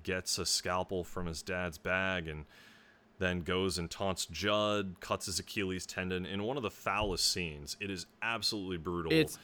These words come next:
Speaker 2: so, and this is the part where I was like, we, we haven't seen, again, it's, it's more, uh, like, dep-, it's more, it's just not, it's not, there's no violence that we haven't really, like, been subjected to
Speaker 1: Right.
Speaker 2: in the
Speaker 1: And it
Speaker 2: movie
Speaker 1: just
Speaker 2: since.
Speaker 1: comes out of
Speaker 2: And it's just
Speaker 1: nowhere.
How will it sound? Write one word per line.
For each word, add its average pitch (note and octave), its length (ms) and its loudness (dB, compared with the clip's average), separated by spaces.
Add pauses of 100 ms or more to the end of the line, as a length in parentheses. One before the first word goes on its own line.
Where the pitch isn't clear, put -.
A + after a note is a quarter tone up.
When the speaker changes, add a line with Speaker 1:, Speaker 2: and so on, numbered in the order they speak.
(140)
Speaker 2:
so, G3+ 220 6
and E3+ 260 4
this G#3+ 160 4
is G#3 120 -2
the D#3+ 80 2
part C#3 260 2
where B2 180 6
I A#2 120 6
was A#2 140 2
like, A#2+ 200 2
we, F3 160 0
we G3+ 160 0
haven't G#3 300 4
seen, F3+ 280 2
again, D3+ 300 6
it's, - 260 0
it's D3 220 -2
more, F3 480 2 (500)
uh, - 80 -4 (320)
like, B2+ 300 2
dep-, B2 320 -2
it's C#3 160 2
more, F#3 160 6
it's D#3 120 0
just D3+ 200 -2
not, D#3 260 2
it's E3+ 140 -4
not, D#3 280 0
there's C#3+ 160 6
no E3+ 120 4
violence C#3 580 6
that - 160 -4
we B2 80 0
haven't A#2+ 300 2
really, A#2 300 6
like, A2 260 2
been A2 180 2
subjected A2 640 0
to G2+ 420 -2
Speaker 1:
Right. G2+ 600 2
Speaker 2:
in D#3+ 100 6
the D3+ 80 10
Speaker 1:
And D3+ 60 8
it - 20 12
Speaker 2:
movie C#3+ 140 8
Speaker 1:
just A#2+ 140 8
Speaker 2:
since. D#3+ 140 8
Speaker 1:
comes B2+ 200 4
out A#2+ 100 6
of G#2+ 60 2
Speaker 2:
And G2 180 6
it's D3 100 6
just G2+ 120 4
Speaker 1:
nowhere. D2+ 220 0